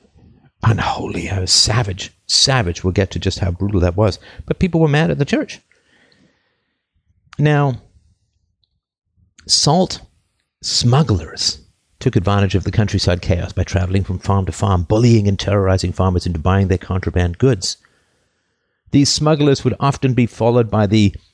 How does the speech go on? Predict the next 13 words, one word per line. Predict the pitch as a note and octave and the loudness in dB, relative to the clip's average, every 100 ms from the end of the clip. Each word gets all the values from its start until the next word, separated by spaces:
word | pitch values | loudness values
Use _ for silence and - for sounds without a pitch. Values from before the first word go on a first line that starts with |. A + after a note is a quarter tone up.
| F#2 | -6
gabelos, | F#2 G2 G#2+ G#2 F2 - - - - | -2 0 2 2 0 0 0 -2 -4
the | F#2+ | -4
hated | E2+ A2+ F#2 - | 0 2 0 -2
tax | G#2+ G2 - | -4 -4 -2
collectors | G2 F2 - E2+ - | -2 -2 -4 -6 -4
that | D#2+ | -6
were | |
contracted | - A#2 G2 - G2+ - F#2+ | -4 -2 -2 -2 -4 -2 0
out | F2+ F2 | 0 0
by | F2 | -2
the | |
French | - F2 F2 | 0 -2 0
government. | C3 G#2 D#2+ | -2 -2 -4